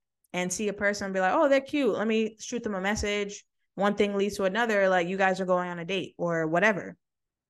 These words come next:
So that's just how things are nowadays. But I, that's one way to do it. But there's always the other way is, like, obviously the other way of just, "Hey, like,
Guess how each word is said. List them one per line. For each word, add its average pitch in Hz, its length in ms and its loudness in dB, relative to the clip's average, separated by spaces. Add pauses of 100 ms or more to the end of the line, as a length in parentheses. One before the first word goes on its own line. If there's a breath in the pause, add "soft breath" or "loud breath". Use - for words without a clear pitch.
(380)
So 202 140 -2
that's 254 200 4
just 247 160 -2
how 202 180 2
things 190 280 -4
are 175 180 0
nowadays. 165 500 -4
But 170 320 0 (460 loud breath)
I, 175 720 -4 (1400)
that's 196 280 0
one 196 180 -2
way 185 140 -2
to 175 60 -12
do 180 180 2
it. 175 120 4
But 185 100 -6
there's 180 200 0
always 180 420 0
the - 140 -10
other 180 140 0
way 175 260 0
is, 170 160 -4
like, 170 300 -4 (600)
obviously 180 360 0
the 170 120 0
other 175 140 -2
way 170 240 0
of 170 140 -6
just, 170 260 -8
"Hey, 202 340 2
like, 160 320 -2